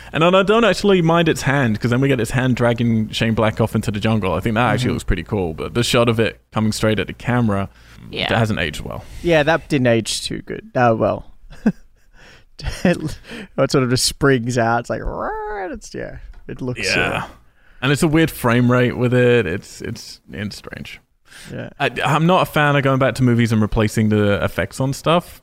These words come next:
Speaker 1: but this is one where I would maybe go back and edit a few bits out of, you know? I think a lot, some of these scenes where I have problems with shots, I'd be fine with it if you just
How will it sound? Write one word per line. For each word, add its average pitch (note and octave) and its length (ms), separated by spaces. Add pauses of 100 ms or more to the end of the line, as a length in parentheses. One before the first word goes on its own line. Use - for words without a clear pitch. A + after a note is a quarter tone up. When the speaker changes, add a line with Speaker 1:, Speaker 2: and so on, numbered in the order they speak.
(280)
Speaker 1:
but A#2+ 500
this B2 160
is A#2+ 120
one A#2+ 180
where A2 140
I - 20
would G#2+ 140
maybe A2 220
go A2 80
back G2+ 200
and A2 140
edit G#2 280
a G2 60
few G2+ 180
bits F#2 240
out F#2 260
of, - 280
you F2+ 80
know? G2+ 320
I A2+ 80
think A#2+ 300
a A#2+ 60
lot, A2 260
some A#2+ 180
of A#2 60
these A2+ 120
scenes A2 300
where G2+ 80
I G2 40
have F#2+ 120
problems G2+ 360
with G2 120
shots, - 400 (100)
I'd G2 180
be G2 80
fine G2 280
with F2+ 100
it C#2 80
if - 140
you F2 40
just - 260